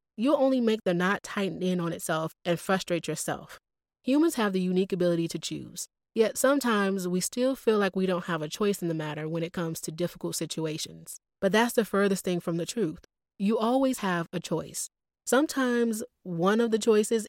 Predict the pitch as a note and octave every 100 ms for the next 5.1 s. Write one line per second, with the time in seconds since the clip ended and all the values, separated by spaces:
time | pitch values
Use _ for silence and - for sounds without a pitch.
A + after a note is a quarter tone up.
0 | - F#3 G#3 G3+ F#3 G3 F#3+ F#3+ G3 G3
1 | G3+ - C4 - E3+ - - _ _ -
2 | F#3+ F3+ - G3+ F#3+ - D3+ - - -
3 | _ _ F3+ F#3+ A3+ B3 B3 B3+ - A#3
4 | - B3+ B3+ A#3+ - A3+ - A#3+ A#3+ -
5 | -